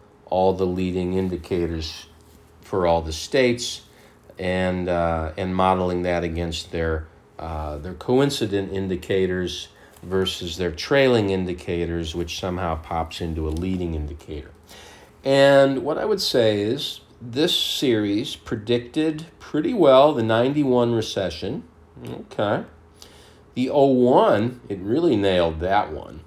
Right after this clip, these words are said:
It got it, well, well in advance. Uh, now, that was a recession we didn't know we were in,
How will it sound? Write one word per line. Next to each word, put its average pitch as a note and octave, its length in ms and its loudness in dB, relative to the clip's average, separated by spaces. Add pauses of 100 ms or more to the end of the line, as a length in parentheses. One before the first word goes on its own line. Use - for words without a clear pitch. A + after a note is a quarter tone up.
(180)
It - 180 -14
got F#2 300 2
it, F2+ 240 0 (1120)
well, G2 500 -8
well A#2+ 420 4
in G#2+ 60 4
advance. E2 840 -8 (1040)
Uh, G2 280 -2
now, A2+ 200 2
that C#3+ 180 6
was A#2 160 0
a A2 60 0
recession A2 580 0
we G2+ 120 0
didn't G#2 200 0
know G2+ 100 0
we G2 140 2
were F2 160 0
in, G2 540 -2